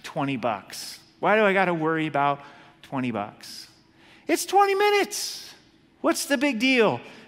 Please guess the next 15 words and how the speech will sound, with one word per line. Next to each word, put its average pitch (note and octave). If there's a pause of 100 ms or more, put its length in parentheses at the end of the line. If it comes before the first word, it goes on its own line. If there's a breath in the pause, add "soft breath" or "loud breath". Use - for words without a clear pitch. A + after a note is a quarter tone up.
if G3+
it's -
twenty G#3+
minutes G3
or E3
two F#3
hours F3 (400 loud breath)
and D#3
I've F#3+
been F3+
surfing F#3+
on F3+
my F3
phone, D#3+ (100)
accomplishing E3